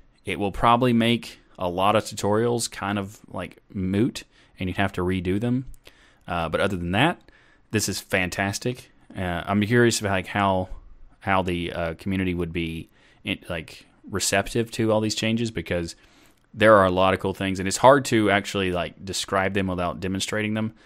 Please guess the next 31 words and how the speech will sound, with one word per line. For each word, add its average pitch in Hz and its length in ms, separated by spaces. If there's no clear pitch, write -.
So 90 480
if - 180
you 104 220
would 101 120
like 117 260
to, 139 320
I'll, 92 160
I'll, 101 180
in 107 160
the 98 160
show 117 240
notes, 120 220
I'll 104 120
have 101 140
a 95 40
link 98 380
to 92 420
the 90 400
blog 104 400
post 135 280
for 139 120
Blend-, 107 320
for 104 80
the 95 100
Blender 104 520
release, 98 540
as 95 240
well 107 220
as 107 120
a 98 60
video, 95 580